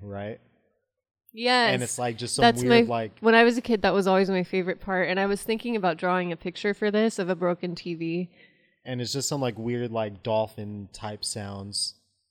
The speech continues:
Speaker 2: Um,
Speaker 1: Kinda sounds
Speaker 2: it's more
Speaker 1: dolphinish.
Speaker 2: whaley. It's
Speaker 1: It
Speaker 2: very
Speaker 1: just,
Speaker 2: high
Speaker 1: yeah, it's
Speaker 2: pitched.
Speaker 1: supposed to be really high pitched and, like, breaks all the T Vs and
Speaker 2: Yeah.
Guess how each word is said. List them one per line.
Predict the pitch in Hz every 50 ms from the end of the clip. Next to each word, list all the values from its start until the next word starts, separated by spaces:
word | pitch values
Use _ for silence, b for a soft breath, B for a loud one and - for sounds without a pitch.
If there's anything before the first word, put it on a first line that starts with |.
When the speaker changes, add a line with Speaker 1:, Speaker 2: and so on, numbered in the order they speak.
| _ _ _ _ _ _ _ _ _ _ _ _ _ _ _ _ _ _ _ _ _ _ -
Speaker 2:
Um, | 208 202 202 202 202 202
Speaker 1:
Kinda | 208 180 180 165
sounds | - - 160 147 120 101 -
Speaker 2:
it's | 120 220 214 - 285
more | 302 320 311 294
Speaker 1:
dolphinish. | 233 220
Speaker 2:
whaley. | 202 202 202 202 208 202 202 196 196 196 202 190 214 214 196 _ _ _ - _ _ _ _ _ _ _ -
It's | - 226 - 226
Speaker 1:
It | 208
Speaker 2:
very | 190 208 220 214 208 214 208
Speaker 1:
just, | 196
Speaker 2:
high | 196 196
Speaker 1:
yeah, | 190
it's | 190 -
Speaker 2:
pitched. | - 185 175 170 147 139 -
Speaker 1:
supposed | - 151 156 143 -
to | 147
be | 123
really | 110 110 117 127 123 123 117
high | 110 123 117 107
pitched | - - 117 113 110 - -
and, | 107 101 101
like, | 104 104 95 87 -
breaks | 113 107 104 101 - -
all | 110 104 98
the | 104
T | - - - 110 101
Vs | 98 101 104 101 104 104 98 98 95
and | 95 90 90 90 87 _ _ _ _ _ _
Speaker 2:
Yeah. | _ 185 180 170 170